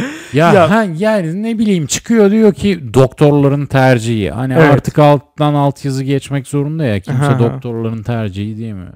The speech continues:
Speaker 2: Evet, o
Speaker 1: Ya
Speaker 2: kısmı kimse okumuyor
Speaker 1: ha,
Speaker 2: zaten.
Speaker 1: keşke eskiden gibi olsa böyle.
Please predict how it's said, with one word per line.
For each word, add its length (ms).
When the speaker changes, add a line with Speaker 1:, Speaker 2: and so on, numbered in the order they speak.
Speaker 2:
Evet, 140
o 80
Speaker 1:
Ya 100
Speaker 2:
kısmı 280
kimse 300
okumuyor 340
Speaker 1:
ha, 60
Speaker 2:
zaten. 340
Speaker 1:
keşke 400
eskiden 640
gibi 300
olsa 540
böyle. 280